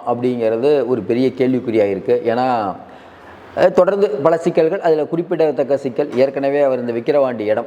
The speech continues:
எண்பத்தஞ்சு ஏக்கர், அது வந்து தேசிய நெடுஞ்சாலைக்கு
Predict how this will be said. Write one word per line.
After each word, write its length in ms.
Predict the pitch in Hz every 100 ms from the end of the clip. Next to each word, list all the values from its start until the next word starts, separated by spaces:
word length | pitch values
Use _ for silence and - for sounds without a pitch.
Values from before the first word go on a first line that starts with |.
| -
எண்பத்தஞ்சு 380 | 120 123 117 98
ஏக்கர், 340 | 110 113 107 - - - - - -
அது 160 | 139
வந்து 260 | 135 139 151
தேசிய 420 | 147 175 165 147
நெடுஞ்சாலைக்கு 680 | 123 131 131 120 113 -